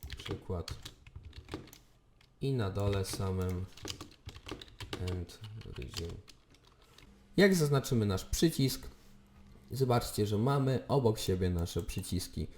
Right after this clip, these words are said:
pick random color, klikając zmienia reset, wraca do, e, do naszego poprzedniego koloru.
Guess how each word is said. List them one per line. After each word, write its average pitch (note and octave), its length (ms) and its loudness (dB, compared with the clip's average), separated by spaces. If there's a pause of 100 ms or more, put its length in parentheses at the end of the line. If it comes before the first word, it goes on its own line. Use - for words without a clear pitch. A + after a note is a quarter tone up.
(180)
pick E3+ 180 4
random D3 400 6
color, B2 420 4 (280)
klikając A#2+ 520 4
zmienia G#2 460 2 (100)
reset, G2+ 500 0 (180)
wraca G2 460 0
do, F2 320 0 (480)
e, F2+ 200 2
do A2+ 120 4
naszego G#2 380 2
poprzedniego F2+ 540 -2
koloru. E2 320 -2